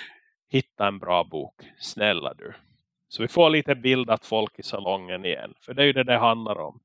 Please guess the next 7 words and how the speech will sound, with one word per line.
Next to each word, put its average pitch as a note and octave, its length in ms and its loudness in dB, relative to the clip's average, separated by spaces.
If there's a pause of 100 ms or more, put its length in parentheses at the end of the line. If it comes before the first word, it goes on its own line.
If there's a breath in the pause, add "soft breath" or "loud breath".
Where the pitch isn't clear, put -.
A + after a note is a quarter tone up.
(160)
mina A#2 180 -2
damer G#2 500 0 (120)
och G#2 120 -8
herrar. G2+ 440 2 (840 soft breath)
Och, - 420 -10
eh, - 80 -4
alternativa G#2 1000 0